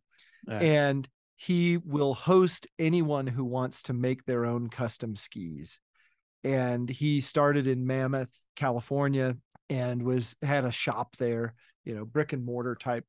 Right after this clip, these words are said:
Speaker 2: situation, and decided that that wasn't for him, that he wanted to take his show on the road and be able to go wherever he wanted to go and be at the, be in a ski town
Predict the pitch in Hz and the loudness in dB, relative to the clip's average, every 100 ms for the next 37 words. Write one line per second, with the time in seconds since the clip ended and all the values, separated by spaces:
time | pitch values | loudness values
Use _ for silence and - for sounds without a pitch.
0 | _ - - - 131 117 117 - 117 113 | _ -8 -4 -2 -2 -2 -2 -4 -10 -12
1 | _ _ _ _ - 143 135 131 131 - | _ _ _ _ -6 -2 0 0 0 0
2 | 143 143 143 131 123 127 - _ 151 147 | 2 4 2 0 -2 -4 -4 _ 0 0
3 | 151 156 131 135 - 127 135 135 131 131 | 2 2 2 0 -4 -2 2 2 0 0
4 | 147 139 131 123 - 131 123 127 117 - | 0 0 0 -2 -2 -2 0 -2 -2 -2
5 | 127 117 117 113 117 117 117 113 113 113 | 0 0 -2 -4 -2 0 0 0 -2 -4
6 | - 113 107 107 110 123 117 117 117 113 | -4 -4 -4 -4 -2 0 0 -2 -2 -4
7 | 107 _ - 135 127 127 120 117 113 113 | -6 _ -6 0 2 2 0 -2 -4 -6
8 | 117 104 98 92 113 - 87 82 - _ | -6 -6 -8 -8 -10 -8 -8 -8 -12 _
9 | - - _ - 120 110 107 113 117 156 | -20 -20 _ -6 -4 -2 -4 -4 2 4
10 | 147 - 123 120 - _ - 165 160 143 | 4 2 -4 -6 -12 _ -2 2 4 2
11 | - - 170 160 156 156 156 | -2 -2 -2 2 4 4 2